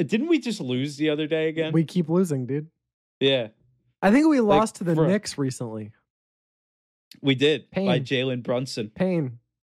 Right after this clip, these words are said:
Speaker 1: Yeah.
Speaker 2: And I, I'm a Jalen Brunson supporter, but pain.
Speaker 1: Yeah, pain.
Speaker 2: Hmm.
Speaker 1: Jalen Brunson got the bag.
Speaker 2: Long way.
Speaker 1: Good for him.
Speaker 2: We're, we're a long time away from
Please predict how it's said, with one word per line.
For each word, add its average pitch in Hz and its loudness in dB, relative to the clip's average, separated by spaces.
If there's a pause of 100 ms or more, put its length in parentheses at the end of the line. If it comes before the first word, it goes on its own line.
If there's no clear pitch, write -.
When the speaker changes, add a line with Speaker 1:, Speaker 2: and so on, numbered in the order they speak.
(540)
Speaker 1:
Yeah. 127 0 (380)
Speaker 2:
And 185 4
I, 202 4
I'm 185 2
a 196 2
Jalen 190 0
Brunson 180 -2
supporter, 160 -2
but 117 -8
pain. 139 -8 (680)
Speaker 1:
Yeah, 143 2 (120)
pain. 143 -4 (320)
Speaker 2:
Hmm. 156 -6 (720)
Speaker 1:
Jalen 143 0
Brunson 135 -4
got 120 4
the 120 -6
bag. 117 -2 (220)
Speaker 2:
Long 185 6
way. 175 6
Speaker 1:
Good 151 2
for 135 -2
him. 123 0
Speaker 2:
We're, 185 4
we're 180 2
a 180 4
long 190 2
time 185 -2
away 170 2
from 143 -6